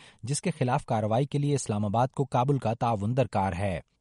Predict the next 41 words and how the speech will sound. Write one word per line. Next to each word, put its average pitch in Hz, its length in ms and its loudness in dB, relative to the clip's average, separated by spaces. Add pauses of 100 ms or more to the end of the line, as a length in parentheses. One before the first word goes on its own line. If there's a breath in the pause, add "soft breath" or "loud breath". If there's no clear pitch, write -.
(140)
پشاور 156 320 0
میں 240 160 -2
ملکی 175 280 0
تاریخ 147 300 0
کے - 120 -2
بدترین 131 500 0
دہشت 117 300 -2
گردانہ 107 400 -2
حملے 107 200 0
کے 101 100 -6
فوری 131 300 -2
بعد 113 240 0
بری 117 400 -2
فوج 123 200 -2
کے 117 80 -4
سربراہ 107 420 -2
جنرل 104 280 0
راحیل 98 320 -2
شریف 120 340 -4
نے 139 160 0 (300 loud breath)
کابل 143 320 0
جا 123 140 2
کر 104 220 -2 (240 soft breath)
افغان 120 360 -2
صدر 143 260 -2
اشرف 113 260 -4
غنی، 113 300 0 (220 soft breath)
اپنے 135 240 -2
افغان 117 360 -2
ہم 107 180 0
منصب 120 300 0 (160)
اور 117 120 -4
بین 120 200 0
الاقوامی 131 440 -2
اتحادی 127 440 -2
افواج 117 340 -2
کے 127 80 -2
سربراہ 110 420 -2
سے 131 140 -4
ملاقاتیں 92 520 -2
کیں 151 280 -2